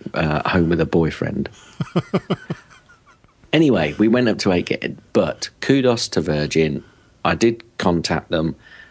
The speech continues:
Speaker 1: uh, and they basically halved the bill for me.
Speaker 2: Okay, well, that was, they didn't have to.
Speaker 1: So
Speaker 2: That was awful nice of them.
Speaker 1: No, they didn't have to, but I did threaten that I'd leave them.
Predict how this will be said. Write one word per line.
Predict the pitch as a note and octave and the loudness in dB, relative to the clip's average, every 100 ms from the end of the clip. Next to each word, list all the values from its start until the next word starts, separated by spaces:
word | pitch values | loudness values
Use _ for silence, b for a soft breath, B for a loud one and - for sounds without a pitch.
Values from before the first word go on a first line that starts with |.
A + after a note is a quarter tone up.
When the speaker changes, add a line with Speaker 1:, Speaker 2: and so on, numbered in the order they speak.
| B | B
Speaker 1:
uh, | - D#2+ E2 D#2+ - | -6 -4 -2 -4 -4
and | E2+ | -2
they | E2 E2 | -2 -2
basically | E2+ G2 F#2 - - D#2+ D2+ - - | 0 0 0 -4 -4 -4 -4 -10 -10
halved | - F2+ D#2 - - - | -2 2 2 0 -8 -4
the | - | -2
bill | - B1 | 2 0
for | G#1+ - - | 0 -2 -2
me. | B1 G#2+ - _ _ | 0 -4 -8 _ _
Speaker 2:
Okay, | A3+ - G2+ | 0 2 0
well, | A#2 | 0
that | C3+ D#3+ | 0 0
was, | A#2 | 0
they | C#3 | -2
didn't | D3 A#2 | 0 0
have | A2 G#2+ | 0 0
to. | - | 0
Speaker 1:
So | D#2+ | -2
Speaker 2:
That | F#2 A#2 | -2 -2
was | F#2+ | -2
awful | G2 F2 | -2 -4
nice | F2+ F2+ E2 | -4 -4 -6
of | D2+ | -8
them. | C#2 D2 _ _ | -10 -10 _ _
Speaker 1:
No, | A#3+ E2 | 0 0
they | D#2 F#2 | 0 2
didn't | G#2+ D#2 | 2 2
have | - - | -4 -6
to, | - - | -4 -2
but | D2 - | 0 2
I | |
did | F2 G2 | 2 0
threaten | - F2 - | 2 0 0
that | D2 - | -2 -2
I'd | - | 0
leave | D#2+ D3 | 0 0
them. | - - | -4 -8